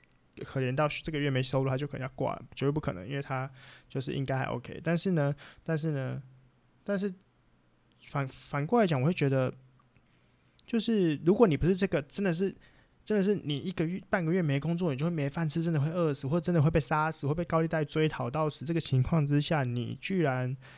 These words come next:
没有好好的，就是你把你的工作远远的大于你自己生活、生活紧-，的生命安全第一位吗？我、我、我、我觉得这个是一个很吊诡的事情哦。那第二个点是，第二点是，你，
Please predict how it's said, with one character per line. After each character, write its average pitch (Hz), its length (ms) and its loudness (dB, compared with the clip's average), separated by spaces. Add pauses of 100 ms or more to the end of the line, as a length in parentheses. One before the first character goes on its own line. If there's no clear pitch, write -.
(400)
没 156 140 4
有 180 100 4
好 120 140 -2
好 143 100 0
的， 135 300 -2 (640)
就 170 140 -2
是 143 600 -4
你 147 80 -2
把 160 140 0
你 131 60 -4
的 120 80 -4
工 147 200 0
作 143 220 -2
远 127 200 0
远 120 200 -4
的 98 100 -10
大 135 280 -6
于 107 120 -10
你 - 80 -12
自 143 140 -8
己 120 80 -6
生 143 300 -6
活、 - 320 -12
生 143 180 2
活 131 100 2
紧-， - 220 -4
的 131 140 0
生 147 200 -2
命 151 200 -2
安 135 120 -4
全 - 160 -8 (140)
第 143 160 -2
一 139 60 0
位 131 200 -2
吗？ 123 240 -6 (120)
我、 123 140 -6 (140)
我、 139 140 -8 (100)
我、 135 200 -6
我 135 100 -4
觉 131 160 -4
得 139 80 0
这 175 140 -6
个 151 100 0
是 156 140 -2
一 147 40 -4
个 139 60 -2
很 120 120 -4
吊 131 180 0
诡 - 140 -8
的 95 100 -8
事 131 160 -6
情 - 200 -8 (100)
哦。 113 180 -12 (460)
那 190 140 -2 (800)
第 233 140 4
二 208 40 4
个 160 100 2
点 117 200 -4
是， 147 240 -2 (520)
第 226 80 -2
二 - 0 -
点 143 140 0
是， 165 200 -4 (640)
你， 147 140 2